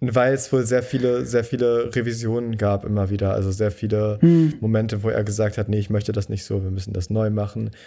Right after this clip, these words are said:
Speaker 1: Oder vielleicht auch keine Ideen hatte. Also allgemein hat er wohl so
Speaker 2: Ja.
Speaker 1: gearbeitet, wie man das bei einem richtigen Film machen würde, mit Reshoots, mit, äh, äh, Menschen, wo man einfach nur was drehen muss. Aber ja, ein Animationsfilm ist nun mal eine andere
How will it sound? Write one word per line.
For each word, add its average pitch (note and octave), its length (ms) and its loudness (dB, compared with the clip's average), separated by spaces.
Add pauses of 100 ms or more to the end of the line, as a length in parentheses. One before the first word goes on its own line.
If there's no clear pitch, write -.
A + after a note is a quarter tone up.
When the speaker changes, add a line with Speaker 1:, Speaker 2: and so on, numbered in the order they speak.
Speaker 1:
Oder A2 180 2
vielleicht G#2 280 0
auch G#2 80 -4
keine G#2 240 0
Ideen A2 360 0
hatte. G#2+ 340 -2 (360)
Also A2+ 360 0 (300)
allgemein A#2+ 640 0
hat A#2+ 160 -2
er A#2+ 140 -4
wohl A#2 140 -4
so A#2+ 140 -4
Speaker 2:
Ja. B2+ 80 2
Speaker 1:
gearbeitet, D3+ 520 2
wie A#2 80 -2
man A2+ 200 -2
das - 360 -6
bei A2+ 100 -2
einem A2 140 0
richtigen A#2 380 -4
Film B2 220 -2
machen A#2 280 -4
würde, A#2 200 0
mit A2 220 -4
Reshoots, A#2 560 -6
mit, A2 400 -4
äh, G#2 300 0 (560)
äh, A#2+ 220 0
Menschen, A#2 500 -2
wo A2+ 80 0
man A2+ 160 0
einfach A2+ 220 -2
nur A2+ 120 -2
was G#2+ 140 0
drehen A#2 240 0
muss. A2 220 -2
Aber G#2 420 -2 (640)
ja, A2 500 0
ein - 40 -6
Animationsfilm A2+ 720 -2
ist A2 160 -4
nun A2+ 80 -2
mal A2 60 2
eine G#2+ 160 0
andere G#2 340 -2